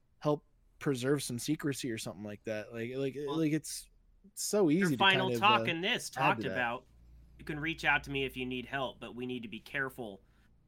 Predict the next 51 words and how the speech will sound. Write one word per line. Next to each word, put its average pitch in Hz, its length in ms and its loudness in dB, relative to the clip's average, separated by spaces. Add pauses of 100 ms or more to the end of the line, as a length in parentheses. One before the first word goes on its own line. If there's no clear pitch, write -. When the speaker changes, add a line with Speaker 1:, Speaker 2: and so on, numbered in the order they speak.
Speaker 2:
And 123 220 -4
everybody 139 440 -2
was 123 220 -6
like, 120 220 0
Speaker 1:
Yeah. 98 60 -12 (120)
Speaker 2:
"Oh, 160 320 0
the 143 100 -8
way 180 280 0
she 185 260 -4
addresses 165 580 -6
him 143 140 -4
in 131 100 -4
A 127 60 -4
New 147 300 -4
Hope 147 340 -6 (400)
doesn't 160 260 -6
make 147 200 -2
sense 156 340 -4
with 131 160 -10
this 123 160 -4
show." 156 560 -2
Well, 170 240 -2
it 139 180 -8
does 170 600 0 (380)
if 147 280 -6
the 139 80 -8
last 156 360 4
time 156 240 0
you 143 120 -4
talked 151 320 0
to 147 140 -8
him 127 120 -6
was, 120 360 -8 (420)
"We 165 80 -4
need 151 180 -4
to 135 60 -10
be 123 120 -8
careful 135 460 -6
about 110 240 -6
how 127 200 -2
we 120 120 -8
talk 135 340 -2
to 139 100 -8
each 123 180 -8
other," 117 240 -6
and 127 200 -8
then 127 120 -4
she 139 240 -6
grows 127 440 -4
into 123 380 -6
that, 104 480 -4